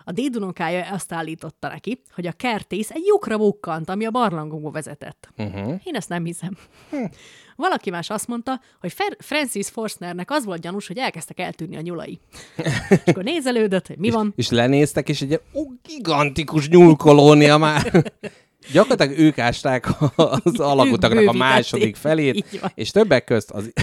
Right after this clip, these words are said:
Speaker 2: <laughs> az Idős Szűz Máriáról készült festményt is ők pingálták.
Speaker 1: Igen, mert egy, egy teljes nyúl, ö, civilizáció épült fel ott, a napfénytől és az emberi befolyástól elzárva.
Speaker 2: Szép.
Speaker 1: Na hát az eltűnő nyulakat úgy oldották meg, hogy hát észrevették, hogy hát igen, a mézbarlangban
Speaker 2: Mhm.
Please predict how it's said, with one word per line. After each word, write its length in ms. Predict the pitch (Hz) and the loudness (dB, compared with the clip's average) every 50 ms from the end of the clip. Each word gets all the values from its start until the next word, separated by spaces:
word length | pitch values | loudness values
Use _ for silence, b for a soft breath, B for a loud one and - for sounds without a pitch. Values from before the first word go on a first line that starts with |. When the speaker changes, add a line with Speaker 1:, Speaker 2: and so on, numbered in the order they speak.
| - - | -6 -8
Speaker 2:
<laughs> 160 | - - - | -12 -8 -4
az 220 | - 147 120 117 | -4 -2 0 0
Idős 300 | 139 147 131 123 113 107 | 0 2 2 2 0 0
Szűz 240 | - - 117 113 101 | -2 -4 -6 -6 -6
Máriáról 520 | 101 104 101 101 104 104 104 107 104 104 - | -6 -6 -6 -6 -6 -6 -6 -6 -6 -8 -8
készült 360 | - 120 113 95 107 104 - | -10 -12 -12 -10 -10 -10 -8
festményt 480 | - 117 117 - - 113 110 107 104 | -8 -8 -8 -8 -6 -6 -6 -6 -4
is 140 | - 113 107 | -4 -4 -4
ők 160 | 110 110 101 | -4 -4 -4
pingálták. 560 | - - 113 104 101 104 101 98 101 104 101 101 B B B B | -4 -4 -6 -4 -6 -6 -8 -8 -10 -12 -14 -14 B B B B
Speaker 1:
Igen, 220 | 214 220 214 214 214 | -8 -6 -4 -4 -4
mert 120 | 214 214 214 | -2 -2 -2
egy, 120 | 214 - - | -4 -4 -6
egy 160 | 214 196 _ | -10 -10 _
teljes 400 | - 330 311 247 202 196 - - | -4 -2 -2 0 0 -2 -2 -2
nyúl, 400 | 240 240 262 247 208 180 180 - _ - - | -2 0 0 0 0 -2 -2 -4 _ -12 -8
ö, 540 | 202 208 185 175 175 175 180 175 175 175 180 170 - | -6 -4 -4 -2 -2 -4 -4 -4 -4 -4 -6 -6 -8
civilizáció 840 | - - 254 208 180 170 170 170 180 180 - - - - 226 185 175 190 | -6 -4 -4 -2 -2 -2 -2 0 0 -2 -2 -4 -4 -2 0 0 2 4
épült 360 | 202 196 202 - 190 185 165 | 4 4 4 2 -2 -2 0
fel 180 | 208 202 202 | 0 0 2
ott, 200 | 214 233 - - | 2 2 2 0
a 240 | 175 160 - 143 190 | -4 -6 -4 -2 0
napfénytől 640 | 208 226 226 220 185 - - 202 196 170 - - 190 | 2 2 2 0 0 0 0 0 0 0 -2 -4 -6
és 120 | 190 175 - | -4 -4 -6
az 120 | 185 160 170 | -4 -2 -2
emberi 320 | 196 185 175 165 175 175 | -2 -2 -4 -4 -6 -4
befolyástól 640 | 170 180 - - - 180 170 143 - - - 180 165 - - | -6 -6 -8 -8 -10 -12 -12 -12 -14 -14 -12 -12 -12 -10 -10
elzárva. 520 | - 170 - - - - - - 170 165 - _ _ | -10 -10 -10 -12 -14 -16 -14 -14 -16 -16 -16 _ _
Speaker 2:
Szép. 380 | - - - - - - - - b b b b b b b | -20 -20 -14 -10 -10 -10 -10 -14 b b b b b b b
Speaker 1:
Na 120 | - 220 202 | -8 -6 -4
hát 160 | 196 190 - | -4 -4 -6
az 100 | 202 - | -6 -4
eltűnő 380 | 277 196 170 - 175 170 165 | -4 -4 -6 -8 -10 -10 -8
nyulakat 480 | 170 180 180 165 165 - - 170 165 - | -6 -6 -6 -6 -8 -8 -8 -10 -10 -12
úgy 140 | 175 - - | -14 -16 -14
oldották 440 | - 147 147 170 - - - - - | -14 -14 -14 -16 -16 -16 -16 -14 -14
meg, 160 | - 185 180 | -14 -14 -16
hogy 120 | - 185 - | -16 -20 -20
hát 120 | - - | -20 -20
észrevették, 640 | - 156 - - - - 170 - _ - - 175 | -18 -18 -18 -18 -18 -18 -20 -20 _ -20 -20 -20
hogy 160 | - 185 - 165 | -20 -20 -20 -20
hát 200 | 151 - _ _ | -20 -20 _ _
igen, 400 | _ - 180 - - - 139 - _ | _ -16 -16 -16 -18 -20 -20 -20 _
a 60 | - | -14
mézbarlangban 800 | 180 175 160 160 165 - - - - - - - 240 214 - - | -12 -12 -12 -12 -12 -12 -12 -12 -10 -10 -10 -10 -8 -8 -6 -8
Speaker 2:
Mhm. 100 | - 151 | -8 -8